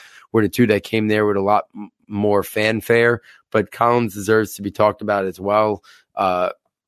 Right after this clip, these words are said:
you know, Tariq Black's never really put together a great statistical year. Collins has, has, has put together a solid year this year.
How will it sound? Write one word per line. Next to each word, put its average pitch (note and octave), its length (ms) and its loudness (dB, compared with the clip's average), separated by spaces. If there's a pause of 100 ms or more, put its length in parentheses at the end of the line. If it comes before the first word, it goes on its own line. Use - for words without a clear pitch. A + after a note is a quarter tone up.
you B2+ 120 2
know, G2+ 100 2
Tariq A#2+ 300 2
Black's A2 320 2
never G#2+ 200 0
really G#2+ 280 0
put - 240 -4
together G#2 680 0
a G2 180 -6
great G2 360 -4
statistical A2 640 -4
year. G#2+ 400 0 (320)
Collins A2 540 2
has, G#2 380 0
has, G2 340 -2
has G2+ 260 -8
put - 240 -4
together G#2 320 0
a F#2 60 -2
solid G#2+ 440 2
year G#2 180 0
this G2+ 300 -4
year. G#2 320 0